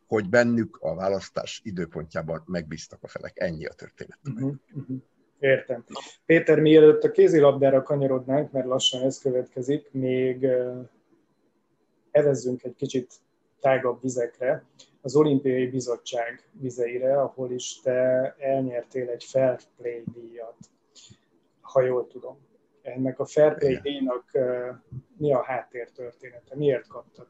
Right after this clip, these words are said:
Speaker 2: te ezt? Illetve még egy kérdés ehhez kapcsolódóan, ami aztán az üzleti életre vonatkozik – és szerintem a fair play-jel kapcsolatos, hogy, ö, manapság nagyon sokszor tapasztaljuk, hogy a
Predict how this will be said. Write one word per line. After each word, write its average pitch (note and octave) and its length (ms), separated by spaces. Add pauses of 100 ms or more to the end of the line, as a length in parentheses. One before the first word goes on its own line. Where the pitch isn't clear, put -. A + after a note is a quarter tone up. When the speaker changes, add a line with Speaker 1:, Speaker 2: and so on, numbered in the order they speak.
Speaker 2:
te C3 80
ezt? C#3+ 240
Illetve C#3 400
még D3+ 260
egy B2 160
kérdés B2+ 500
ehhez B2 320
kapcsolódóan, B2 960
ami B2+ 340
aztán B2+ 380
az B2 100
üzleti C3+ 400
életre B2+ 360
vonatkozik – B2+ 680 (600)
és - 140
szerintem B2 460
a B2+ 60
fair C#3+ 340
play-jel B2 380
kapcsolatos, C3 800
hogy, B2+ 320
ö, B2+ 200
manapság C3+ 440
nagyon B2+ 440 (100)
sokszor - 460
tapasztaljuk, C3+ 760
hogy C3 200
a C3 280